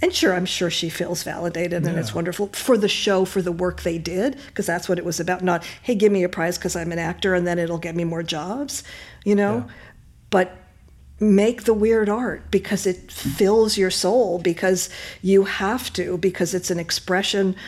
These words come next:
Speaker 1: of your artistry, because it says, it's how you say, "I am an actor." And I'm off in some little theater in downtown New York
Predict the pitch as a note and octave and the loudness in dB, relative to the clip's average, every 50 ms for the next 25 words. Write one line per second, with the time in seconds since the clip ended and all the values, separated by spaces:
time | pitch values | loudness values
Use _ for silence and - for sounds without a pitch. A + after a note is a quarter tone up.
0 | - - - - - - F#3+ F#3+ F3+ F3 F#3 F#3+ F3 E3+ F3 - E3+ F#3 G#3+ B3+ | -18 -18 -16 -6 0 2 2 2 2 0 0 2 2 2 2 2 2 2 4 2
1 | B3 B3 - - F3 F3 F3 F3 F3+ F#3+ F3+ F3 - G3+ F3 E3+ - F3+ - - | 2 0 -2 -4 -4 -2 -2 -2 0 0 -2 -2 0 -2 -2 0 -2 -4 -4 0
2 | - G#3 G#3+ G3+ G3 F#3 F3+ F3 - G3+ F#3+ - - - - F#3 F#3 G3 G3 F#3 | 0 2 4 4 2 2 0 -2 -4 -4 -4 -6 -6 -6 -2 0 2 2 2 2
3 | F#3 F#3+ - - G#3+ A3+ F#3+ E3+ E3 E3 E3+ E3 - - E3 E3 E3+ E3 E3+ E3 | 0 -2 0 0 0 2 2 0 0 -2 -4 -6 -6 -6 -6 -4 -4 -4 -4 -2
4 | F3 G#3+ C4+ C#4+ C#4 - - E3+ D3 D#3+ - - - - - - - - - - | -2 -2 -2 -2 -4 -6 -6 -6 -6 -6 -8 -10 -12 -14 -20 -18 -18 -18 -18 -20
5 | - - - - - - F#3 F3+ F3+ F3+ F#3 F#3 G3 G3+ G#3 G#3+ G#3 - G3 G3+ | -20 -20 -20 -10 -2 0 2 2 2 2 2 2 4 4 4 2 2 2 2 2
6 | G3 G3 F#3+ F#3+ - - - F#3+ F#3+ F#3+ F#3+ G3 G3 G3 F#3+ - G3+ G3+ A3 A3 | 2 0 0 -4 -6 -2 0 2 2 4 4 4 4 2 2 4 4 4 4 4
7 | G3 F#3+ F#3+ F#3+ F3+ F3+ F3+ E3+ F3+ F3+ F3 F3+ F#3 F#3 - F#3 F#3 F#3 F3+ F3+ | 4 2 2 0 0 -2 -2 0 -2 0 0 0 -2 -2 -2 -2 0 2 2 4
8 | F#3 G3+ A#3+ B3 G3+ F#3+ F#3+ F#3+ F#3+ - | 4 4 4 4 4 4 2 0 -4 -10